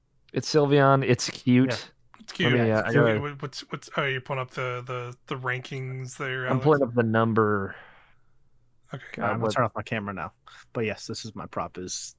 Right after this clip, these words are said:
Speaker 2: a fucking stuffed <laughs> Sylveon.
Speaker 3: This is
Speaker 1: Number
Speaker 3: beautiful.
Speaker 1: seven hundred even. I like it.
Speaker 3: Oh, wow.
Speaker 1: Um, what would you, what would you give Sylveon?
Speaker 2: A ten.
Speaker 1: Wow. Just
Speaker 3: Yeah.
Speaker 1: starting,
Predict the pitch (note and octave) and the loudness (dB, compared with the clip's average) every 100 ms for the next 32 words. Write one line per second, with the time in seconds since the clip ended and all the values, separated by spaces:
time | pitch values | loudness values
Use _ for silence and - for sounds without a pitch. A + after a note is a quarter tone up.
0 | - - - B2+ - A2 - F#2+ - D3 | -20 -18 -12 -12 -10 -8 -8 -8 -10 -10
1 | D3 _ - - C3 C#3 A#2+ D3 D3 C3 | -12 _ -8 -8 -6 -10 -8 -8 -8 -8
2 | B2+ - _ - A#2 C3 B2 - D3 E3 | -12 -20 _ -2 2 4 2 2 4 6
3 | F#3+ B2 C#3+ F#3 - - - C3 C4 - | 6 6 4 4 -2 -6 -4 -2 -4 -8
4 | - - A#2 - G3+ - - - C3 B2+ | -18 -18 -16 -12 -12 -12 -14 -10 -8 -4
5 | C3+ B2 - A1 - _ _ _ _ _ | -4 -6 -10 -16 -16 _ _ _ _ _
6 | _ _ _ _ _ _ _ _ _ _ | _ _ _ _ _ _ _ _ _ _
7 | _ _ _ - A#2+ A#2 A2+ A#2 C3 D#3 | _ _ _ -2 2 4 2 2 4 4
8 | D3+ E3+ D#3+ D3 C#3+ D#3+ E3+ D#3 E3 C3+ | 6 8 8 6 4 4 0 4 4 4
9 | - G#2 G#2 - - F3+ _ _ _ _ | 2 2 0 -4 -10 -14 _ _ _ _
10 | _ _ _ _ _ _ _ _ _ _ | _ _ _ _ _ _ _ _ _ _
11 | A2+ - A2 F2+ - - - - _ _ | -6 -4 -6 -8 -14 -20 -20 -20 _ _
12 | - G2+ G#2 - _ _ _ _ _ _ | -10 -6 -6 -8 _ _ _ _ _ _
13 | D#3+ - - C3+ | -2 0 4 4